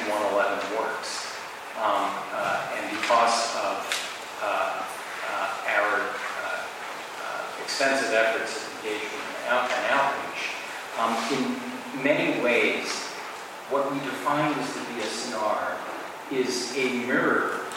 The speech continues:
of what we heard from states and utilities in terms of what they are already doing, um, either by design, um, or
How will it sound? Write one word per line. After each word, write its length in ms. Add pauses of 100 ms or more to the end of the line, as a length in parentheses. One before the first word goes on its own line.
(320)
of 160
what 160
we 160 (160)
heard 460 (420)
from 200
states 440
and 100
utilities 760
in 80
terms 360
of 160
what 220
they 140
are 160 (160)
already 400 (140)
doing, 420 (560)
um, 80 (160)
either 220
by 260
design, 720 (260)
um, 400
or 320